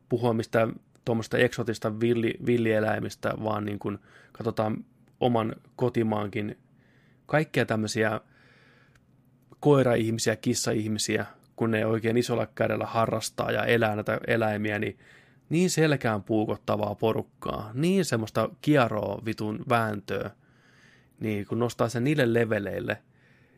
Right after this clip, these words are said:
että sun pitää jo päästä sen verran sekaisin, että susta on ok omistaa jotain tiikereitä ja lumileopardeja, pitää niitä jossain autossa, saatana, neljänkytä asteen lämmössä. Et sä et, niinku, näe siinä mitään omituista, vaan sä näet sen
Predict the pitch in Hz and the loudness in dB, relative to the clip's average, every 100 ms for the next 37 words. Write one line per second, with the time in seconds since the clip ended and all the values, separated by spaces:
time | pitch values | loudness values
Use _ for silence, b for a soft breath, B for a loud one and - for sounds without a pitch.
0 | - 107 - 104 113 110 - 113 123 123 | -6 -4 -2 -2 0 0 0 0 4 2
1 | - 113 123 120 110 107 117 113 107 107 | 2 -4 0 2 0 0 0 2 0 -4
2 | 104 117 - 110 123 120 - 113 107 110 | -4 -4 -2 0 4 4 4 0 2 2
3 | 110 - - 104 98 - b b b b | 0 -2 -2 -4 -4 -12 b b b b
4 | b - 110 - 104 104 - _ _ _ | b -4 -2 0 0 0 -6 _ _ _
5 | - _ 147 135 117 110 107 107 104 104 | -20 _ 4 6 6 2 2 0 0 -2
6 | 104 - 139 135 120 110 104 107 101 101 | 0 2 4 4 4 2 2 0 -2 -4
7 | 104 101 120 113 107 107 107 110 - 123 | -4 -2 -2 0 0 -2 -4 -4 0 2
8 | 120 117 110 110 - 98 95 104 110 113 | 4 2 -2 -6 -6 -6 -4 -2 0 2
9 | 104 98 98 - - 104 - - - 113 | 0 -4 -6 -6 -8 -10 -12 -10 -2 0
10 | 110 104 - - - b b b 117 127 | 0 -2 -6 -8 -8 b b b 2 4
11 | 117 127 127 127 123 170 139 113 110 110 | 4 4 4 4 4 4 4 2 0 0
12 | - 123 120 107 - - 107 104 117 113 | 2 2 2 -2 -6 -4 -4 -2 -2 0
13 | 113 - 110 | -2 -2 -6